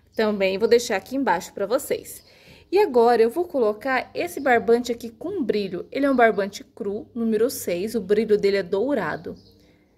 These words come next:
Acho que não tá dando pra vocês verem certinho, ó. Mas ele é dourado, tá bom? Então, vou colocar esse daqui e depois eu já venho com ele prontinho pra vocês. Aí, eu vou mudar, sim, a minha agulha.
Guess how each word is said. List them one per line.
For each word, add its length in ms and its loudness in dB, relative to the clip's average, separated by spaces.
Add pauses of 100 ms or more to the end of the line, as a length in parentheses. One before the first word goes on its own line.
(420)
Acho 120 -20
que 60 -12
não 60 -4
tá 100 -2
dando 200 -2
pra 120 -4
vocês 400 -2
verem 240 0
certinho, 760 -2
ó. 260 -16 (520)
Mas 220 2
ele 140 6
é 60 2
dourado, 540 2
tá 140 -8
bom? 300 -6 (160)
Então, 320 -2
vou 240 4
colocar 360 2
esse 160 -4
daqui 360 -2
e 40 -4
depois 300 0
eu 80 0
já 140 4
venho 180 2
com 100 0
ele 120 2
prontinho 680 -2
pra 160 -2
vocês. 500 -8 (380)
Aí, 180 2
eu 140 6
vou 100 0
mudar, 380 2
sim, 300 -6
a 40 -4
minha 200 -4
agulha. 420 -4